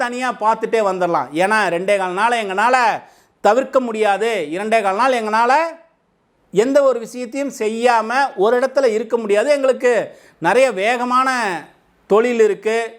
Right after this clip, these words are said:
செயல்கள் இருக்கு, கல்வி இருக்கு, இந்த மாதிரி நினைக்கிறவங்களுக்கு முழுசா தவிர்க்க வேண்டாம். அவர் அவர்களுடைய நட்சத்திரத்திற்கு உண்டானதை பார்ப்போமே. அஸ்வினி நட்சத்திரக்காரங்க பதிமூணு எட்டு இரண்டாயிரத்தி இருபத்தி நான்கு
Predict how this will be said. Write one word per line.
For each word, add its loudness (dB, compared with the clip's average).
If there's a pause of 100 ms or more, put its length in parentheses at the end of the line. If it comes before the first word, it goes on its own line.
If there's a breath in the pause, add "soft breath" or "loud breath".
(160)
செயல்கள் 2
இருக்கு, 0 (160)
கல்வி 0
இருக்கு, 0
இந்த -2
மாதிரி -2
நினைக்கிறவங்களுக்கு 0 (480 loud breath)
முழுசா 2 (140)
தவிர்க்க -2
வேண்டாம். 0 (360 loud breath)
அவர் 2
அவர்களுடைய 0 (260)
நட்சத்திரத்திற்கு -2
உண்டானதை -2
பார்ப்போமே. -2 (640 loud breath)
அஸ்வினி 0
நட்சத்திரக்காரங்க 0 (680)
பதிமூணு 0 (140)
எட்டு -2 (340)
இரண்டாயிரத்தி 0
இருபத்தி -4 (220)
நான்கு 2